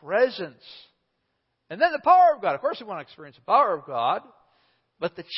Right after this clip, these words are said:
challenge for most Christians is,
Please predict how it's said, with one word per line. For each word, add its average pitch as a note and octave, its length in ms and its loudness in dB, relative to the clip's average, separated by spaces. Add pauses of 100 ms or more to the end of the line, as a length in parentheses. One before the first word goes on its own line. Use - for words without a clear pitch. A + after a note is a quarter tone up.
(120)
challenge D4+ 600 -6
for E3 140 -12
most F#3 480 -6
Christians E3 640 -14
is, D3 420 -10